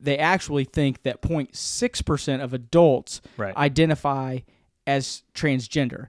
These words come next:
Speaker 2: Mm-hmm.
Speaker 1: which doesn't equal to the numbers that I just gave you because they think there's a disconnect there.
Speaker 2: Yeah.
Speaker 1: Um, you know, somewhere, obviously it's hard to poll children.
Speaker 2: Right.
Speaker 1: You know, and, and then, but even,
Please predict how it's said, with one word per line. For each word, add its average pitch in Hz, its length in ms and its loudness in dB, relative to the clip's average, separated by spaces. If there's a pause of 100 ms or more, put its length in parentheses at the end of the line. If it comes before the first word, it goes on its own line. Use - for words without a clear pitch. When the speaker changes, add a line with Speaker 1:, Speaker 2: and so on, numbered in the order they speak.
(160)
Speaker 2:
Mm-hmm. 101 120 -8
Speaker 1:
which - 280 2
doesn't 170 380 6 (600)
equal 156 300 6
to 143 60 4
the 139 100 2
numbers 139 320 4
that 131 100 0
I 139 140 2
just 131 240 -2
gave 135 260 6
you 151 240 8 (220)
because 143 260 2
they 131 140 4
think 160 220 4
there's 135 180 2
a 127 80 0
disconnect 127 680 0
there. 127 340 0 (160)
Speaker 2:
Yeah. 123 240 -2
Speaker 1:
Um, 127 320 -2 (140)
you 151 160 -2
know, 135 100 4
somewhere, 151 400 0 (140)
obviously 143 360 -2
it's 131 120 -6
hard 131 160 0
to 123 60 -8
poll - 340 -4
children. 127 520 -2 (140)
Speaker 2:
Right. 104 220 -8 (160)
Speaker 1:
You 151 140 4
know, 131 200 6
and, 143 300 -6
and 139 240 -6
then, 143 160 -4 (180)
but 175 140 -4 (180)
even, 247 380 0